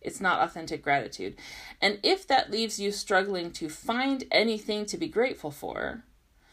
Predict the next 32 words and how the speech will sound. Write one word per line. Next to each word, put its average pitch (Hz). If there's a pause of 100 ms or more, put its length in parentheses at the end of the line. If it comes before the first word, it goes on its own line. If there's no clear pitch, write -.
(1080)
it's -
time 147
to 160
go 180
back 180
to 208
mistakes 208
one 214
and 208
two 190
that 131
I 147
just 170
talked 202
about 151
and 175
dig 247
into 196 (800)
the 185
smaller 214
good 190
things 175
in 151
your 147
life - (260)
and 185
the 190
elements 233
of 190
your 190
personal 180
power 147